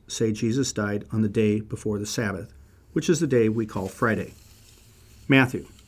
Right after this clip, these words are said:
the day after Jesus' death is the Sabbath. Mark, Jesus dies on the day before the Sabbath. Luke, Sabbath was drawing after Jesus' death.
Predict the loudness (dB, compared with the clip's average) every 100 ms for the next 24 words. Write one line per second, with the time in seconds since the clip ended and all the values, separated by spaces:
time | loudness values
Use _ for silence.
0 | -20 -20 -20 -20 -14 -4 6 8 8 6
1 | 4 4 4 2 0 0 0 0 0 -2
2 | -2 -2 -4 -8 -16 _ _ -20 -20 -18
3 | -4 0 0 -4 -16 -20 -20 -20 -20 -20
4 | -4 4 6 6 0 2 4 4 2 0
5 | 0 -2 -4 -4 2 2 2 -2 -2 -2
6 | -6 -8 -12 -20 -20 -20 -20 -20 -20 -10
7 | 4 6 4 0 -20 _ -20 -20 -20 -16
8 | -4 4 6 4 2 0 0 4 4 4
9 | 0 0 -2 -2 -4 -2 -4 -6 -6 -6
10 | -8